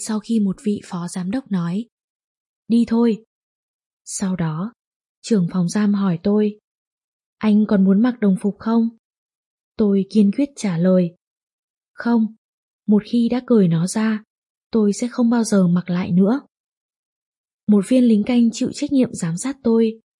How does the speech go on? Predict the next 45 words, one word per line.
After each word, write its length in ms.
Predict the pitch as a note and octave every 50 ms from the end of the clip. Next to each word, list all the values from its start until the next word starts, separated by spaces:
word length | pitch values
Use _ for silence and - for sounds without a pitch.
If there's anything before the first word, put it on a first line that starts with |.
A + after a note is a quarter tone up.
| _ _ _
bắt 160 | - A#3 C4 B3+
tất 120 | - D4 - _
cả 200 | - A3 F#3 E3
mọi 160 | D#3 E3+ F3+ -
người 280 | F#3 F#3 F#3+ F#3 F3+ E3+
trong 180 | - G#3+ G#3 G3 -
phòng 160 | G3 F3+ F3
giam 280 | E3 - G3 G3 F#3+ F#3+
của 140 | - F#3 E3 -
tôi 360 | - G#3 G#3+ G#3+ G#3 G#3 G#3 _ _ _ _ _ _
phải 160 | - G#3 F#3
đứng 320 | F3 G3 F#3 F#3+ G3+ A#3 B3
để 160 | C4 A3+ F3+ -
trừng 200 | - G3+ F#3 F3 -
phạt 200 | - G3 F#3+ F#3 - _ _ _ _ _ _ _ -
vì 140 | G3+ F#3 F3
tôi 260 | - G3+ G3 G3 G3 G3
từ 140 | - G3 F3+ E3
chối 240 | - F#3+ E3+ F3 G3
mặc 140 | A3+ A3+ G#3 - -
đồng 160 | F3+ E3+ D#3+ -
phục. 180 | - G3 F3 - _ _ _ _ _ _ _ _ _ _ _ _ _ _ _ _
Anh 220 | - G#3 F#3+ F#3
ấy 240 | F#3 E3+ E3 F3+ G3
cũng 160 | - G#3 A3+ A#3+
chuyển 280 | - B3 A3+ F#3 D3+ D#3 -
camera 480 | F3+ F3+ F#3 F#3 F3 F3+ F3+ F3 F3
giám 200 | E3 E3+ D#3+ E3
sát 260 | F3 - B3+ C#4 -
của 120 | - A3 F#3
nhà 240 | E3+ E3+ E3+ E3+ E3
tù 220 | - F#3+ F3+ E3+ G3
ở 140 | - F3+ D#3+
phòng 220 | - F3+ E3+ E3 E3+
giam 220 | - G3+ G3 F#3+ F#3+
chúng 200 | - F3 E3+ E3+
tôi 340 | - G#3+ G#3+ G#3+ G#3+ G#3+ G#3+ _ _ _ _ _ _ _
đến 280 | F#3+ F#3 F3 E3+ G3 A3
màn 140 | A3 G3
hình 180 | E3+ F3+ E3+ E3 E3
chính 300 | - F#3+ E3 E3+ F#3 G#3+
để 140 | A#3 A3 -
các 200 | - A#3 A#3+ -
lãnh 180 | A#3 G3+ A3 A3+
đạo 320 | A#3+ A#3 G#3+ F#3+ - -